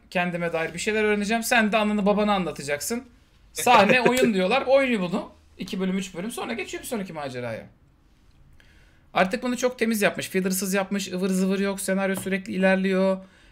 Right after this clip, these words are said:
Speaker 1: Müzikleri çok tatlı. Görselliği çok güzel. Bu kadar.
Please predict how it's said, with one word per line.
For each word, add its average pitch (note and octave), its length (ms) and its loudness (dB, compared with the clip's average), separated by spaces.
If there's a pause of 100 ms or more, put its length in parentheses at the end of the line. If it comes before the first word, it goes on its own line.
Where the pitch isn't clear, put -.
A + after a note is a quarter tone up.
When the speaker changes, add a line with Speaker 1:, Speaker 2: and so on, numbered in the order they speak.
(100)
Speaker 1:
Müzikleri F3+ 500 -4
çok G3 240 -6
tatlı. F#3+ 640 0
Görselliği F#3+ 540 0
çok F#3+ 220 -6
güzel. F#3+ 460 2 (720)
Bu - 60 -16
kadar. A3 320 -2